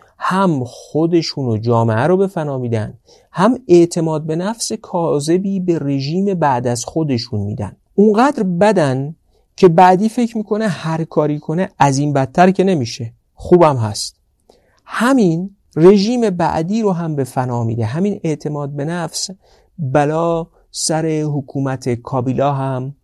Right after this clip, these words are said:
آورده. کابیلا یه عالمه کنگویی های ساکن خارج و اغلب از اهالی استان محل تولد خودش یعنی استان کاتانگا رو میاره سر کار. مثل بقیهٔ حکومت های انقلابی افراد بازمانده از رژیم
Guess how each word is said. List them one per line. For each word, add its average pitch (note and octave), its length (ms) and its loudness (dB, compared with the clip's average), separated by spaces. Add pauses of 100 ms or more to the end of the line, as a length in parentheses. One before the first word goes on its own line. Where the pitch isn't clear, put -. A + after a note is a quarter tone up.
آورده. A2 540 -2 (380)
کابیلا G#3+ 540 4 (160)
یه D#3+ 320 0
عالمه F#3 720 -2
کنگویی C#3+ 500 -2
های D3+ 300 -4
ساکن C3 440 -6
خارج A#2 540 -4
و - 40 -10 (100)
اغلب D#3+ 480 -2
از C#3 200 -2 (120)
اهالی C3 640 -2
استان C#3+ 540 -4
محل B2+ 360 -4
تولد A#2+ 520 -4
خودش A#2 460 -6
یعنی A2+ 160 -4
استان A#2 400 -6
کاتانگا C3+ 600 -4
رو E3+ 260 2 (340)
میاره C#3 260 0
سر A2+ 320 -4
کار. - 320 -14
مثل G3 340 4
بقیهٔ G3 440 6
حکومت F#3+ 440 0
های F#3 140 2
انقلابی F3 460 0
افراد D#3+ 440 -2
بازمانده C#3+ 540 -2
از D#3+ 200 -4
رژیم C#3 640 -4